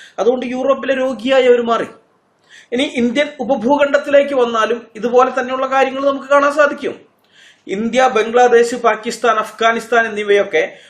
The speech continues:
ഒരേ സാമൂഹിക സാംസ്കാരിക പശ്ചാത്തലമുള്ള രാജ്യങ്ങളാണ്. ഇതിൽ ഇന്ത്യ ജനാധിപത്യ മൂല്യങ്ങൾ മുറുകെ പിടിച്ച് സെക്കുലർ രാജ്യമായിരിക്കുമ്പോൾ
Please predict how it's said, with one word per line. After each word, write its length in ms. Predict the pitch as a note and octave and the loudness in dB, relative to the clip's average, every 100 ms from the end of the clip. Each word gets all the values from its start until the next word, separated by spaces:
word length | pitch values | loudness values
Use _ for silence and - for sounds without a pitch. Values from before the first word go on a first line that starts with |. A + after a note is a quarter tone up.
| _ | _
ഒരേ 340 | F#3+ G3+ A#3+ A#3 | 0 2 4 2
സാമൂഹിക 720 | A3 F#3+ G#3 A3 G3 G#3+ G#3 | 2 2 2 -4 -6 -4 -4
സാംസ്കാരിക 760 | G#3 F#3 G#3 - G3+ G3 F#3+ | -2 -4 -6 -2 2 2 0
പശ്ചാത്തലമുള്ള 920 | G3 G3+ - G3+ G3+ G3+ G3 F#3+ F3+ | -2 -2 -2 0 2 2 0 0 0
രാജ്യങ്ങളാണ്. 640 | F3 D#3+ D#3 D3+ B2 F2 - _ _ _ _ _ _ | 0 0 -2 -6 -6 -8 -12 _ _ _ _ _ _
ഇതിൽ 400 | G#3+ C4 G#3+ G3+ - _ _ _ _ | -6 -4 -4 -6 -12 _ _ _ _
ഇന്ത്യ 420 | G#3+ A3+ A#3 A#3 - E3 | -6 -4 2 0 2 0
ജനാധിപത്യ 680 | F#3+ G#3+ A#3 A#3 A#3 A3+ | 2 2 0 0 0 0
മൂല്യങ്ങൾ 560 | A#3 A3+ A3+ A3 A#3 A#3 | -2 0 0 0 2 0
മുറുകെ 360 | G#3 G3+ G#3 A3 | 0 -2 0 0
പിടിച്ച് 560 | G#3+ D3+ C3+ B2 C3 F#3+ _ _ _ - | -2 -12 -12 -12 -12 -16 _ _ _ -4
സെക്കുലർ 500 | G3+ G3 B3 B3 A#3+ | -4 -2 2 2 4
രാജ്യമായിരിക്കുമ്പോൾ 960 | A3 G#3+ G#3 F#3+ D#3+ B2+ A#2+ G#2 G2 | 0 0 -2 -2 -4 -6 -12 -14 -14